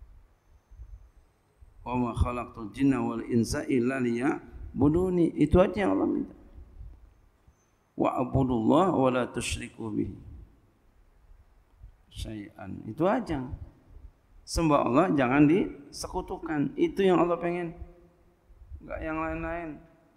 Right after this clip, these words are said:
Jadi kita harus apa? Sembah Allah dengan baik-baik ya. Mm-mm. Nah, kita seorang pelajar, belajar biar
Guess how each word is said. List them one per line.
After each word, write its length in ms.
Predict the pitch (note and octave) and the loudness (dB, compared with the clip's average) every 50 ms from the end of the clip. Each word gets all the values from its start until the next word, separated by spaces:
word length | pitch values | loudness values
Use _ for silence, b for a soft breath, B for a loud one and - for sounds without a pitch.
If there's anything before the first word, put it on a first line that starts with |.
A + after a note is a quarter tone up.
| _ _ _ _ _ _ _ _ _ _ _ _ _ _ _ _ _ _ _ _ B2+ | _ _ _ _ _ _ _ _ _ _ _ _ _ _ _ _ _ _ _ _ -14
Jadi 180 | A2+ A#2+ C#3 D3 C#3 | -8 -6 -6 -6 -6
kita 320 | C#3 - - E3+ E3 D3+ | -8 -12 -8 -8 -8 -8
harus 160 | D3+ - - | -8 -8 -8
apa? 320 | - - B2 D3 C3+ - - - - - | -8 -8 -6 -8 -8 -8 -10 -16 -20 -18
Sembah 320 | - - B2+ C#3 C3 B2+ - - | -10 -2 0 0 2 0 -2 -4
Allah 160 | A#2+ C#3 D#3+ D3+ C3 | -4 -4 -4 -4 -4
dengan 320 | B2 B2+ C#3 C#3+ C#3 A2+ | -4 -2 0 2 2 0
baik-baik 640 | A2 B2 C#3+ E3+ - - C#3+ E3+ G#3 G#3 F3 D3+ - D3 | 0 -4 -8 -10 -8 -6 -4 -4 -4 -4 -4 -6 -4 -6
ya. 160 | C#3+ B2 G#2+ - - - _ _ - - - - _ - _ _ _ _ - | -8 -8 -8 -12 -16 -20 _ _ -20 -20 -20 -20 _ -20 _ _ _ _ -10
Mm-mm. 400 | A#2+ B2+ - - - A#2+ A#2 A#2+ | -8 -8 -8 -10 -12 -10 -10 -10
Nah, 80 | A#2+ | -12
kita 240 | A#2+ B2 B2 - - | -12 -14 -18 -14 -14
seorang 400 | C#3 - C3+ C3 C3 C3 C3 B2 | -12 -10 -8 -4 -2 -2 -2 -2
pelajar, 480 | B2 B2+ B2+ B2+ B2 C#3+ D3 C#3+ B2+ A#2 | -2 -4 -4 -4 -4 -4 -4 -4 -4 -4
belajar 480 | - A2 A#2+ A2 G#2+ G#2 B2+ C3+ B2+ | -6 -4 -4 -4 -4 -4 -4 -4 -4
biar 240 | A2+ A#2 C3 C#3 D3+ | -4 -4 -2 -2 -2